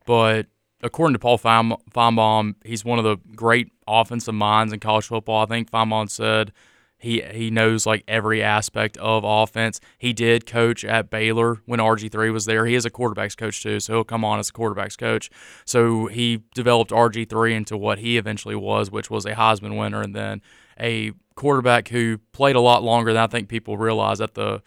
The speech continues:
N F L level. So I think that's a very good pickup. I, I think he's doing everything he needs to do to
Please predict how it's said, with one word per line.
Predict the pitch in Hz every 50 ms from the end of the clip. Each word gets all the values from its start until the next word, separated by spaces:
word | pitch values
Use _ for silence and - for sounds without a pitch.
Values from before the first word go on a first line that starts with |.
| _ _ _
N | - 113 110
F | 107 - 113
L | 113 110 107
level. | 110 110 107 104 110 107 - _ _ _ _ _ -
So | - - 127 117 117 113 110
I | 107 127
think | 123 156 127
that's | 120 120 120 -
a |
very | 123 123 123
good | 120 120 113
pickup. | - 123 123 - 127 120 120 117 - _ _ _ _ _ _ -
I, | 110 113 113 107 -
I | 117 120
think | - 156 170 175 151 - _ _
he's | - - 127 131 117 110
doing | 120 135 139 139 135 127 117
everything | 123 127 135 135 127 143 135 117
he | 117 120 117
needs | 113 110 110 117 113 - - -
to | 123
do | 113 120 120 123 123 120 117 113 _ _ _ _ _ _ _ _ _ _ _ _ _ -
to | - 123 123 117 113 113 110 107